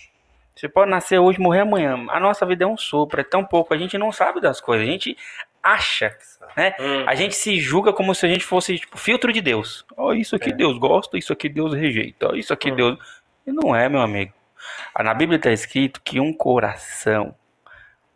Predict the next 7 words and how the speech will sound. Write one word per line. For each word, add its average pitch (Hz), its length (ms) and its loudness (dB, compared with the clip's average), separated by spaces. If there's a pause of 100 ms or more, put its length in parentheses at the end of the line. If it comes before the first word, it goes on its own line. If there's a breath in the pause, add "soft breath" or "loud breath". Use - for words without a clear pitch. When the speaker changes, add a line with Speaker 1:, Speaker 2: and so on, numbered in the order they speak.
(280)
Speaker 1:
contrito, 110 800 -8 (200)
arrependido, 107 840 -6 (200)
Speaker 2:
Quebrantado. - 720 -20
Speaker 1:
quebrantado, 117 760 0 (120)
Deus 139 280 0
não 135 180 -2
rejeita. 127 760 -4